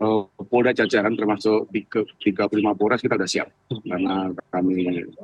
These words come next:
Bandung, Bondowoso, terus hari Sabtu kami yakinkan sudah siap semuanya. Hari Minggu tahap sosialisasi sudah dilakukan. Dan hari Senin hari ini serentak semuanya sudah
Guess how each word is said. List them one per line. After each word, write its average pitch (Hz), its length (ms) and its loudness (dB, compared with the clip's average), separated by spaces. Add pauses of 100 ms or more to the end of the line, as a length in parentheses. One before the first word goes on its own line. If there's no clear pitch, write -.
(140)
Bandung, 90 240 2
Bondowoso, 90 800 0 (500)
terus 98 480 0
hari 101 320 2
Sabtu 151 560 4
kami 110 240 4
yakinkan 117 320 0
sudah 104 160 2
siap 104 240 0
semuanya. 110 400 4 (400)
Hari 127 240 4
Minggu 135 400 8
tahap 131 240 0
sosialisasi 131 640 2
sudah 104 80 2
dilakukan. 110 400 0 (560)
Dan 110 240 2
hari 110 160 2
Senin 180 400 2
hari 123 240 4
ini 120 320 6
serentak 120 560 0
semuanya 110 480 0
sudah 131 240 2